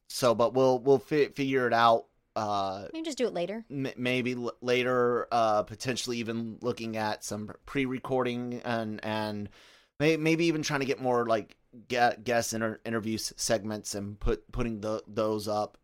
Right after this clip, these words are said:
Speaker 1: as, you know, shows. So we're, we're gonna wor-, work on it, guys. We,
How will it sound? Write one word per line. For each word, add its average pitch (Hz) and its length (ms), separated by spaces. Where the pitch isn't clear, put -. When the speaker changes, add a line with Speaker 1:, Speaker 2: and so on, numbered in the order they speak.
Speaker 1:
as, 98 520
you 107 100
know, 98 260
shows. 104 360
So - 180
we're, 139 220
we're 165 120
gonna 170 320
wor-, 120 240
work 123 280
on 117 100
it, 113 80
guys. 110 300
We, 120 260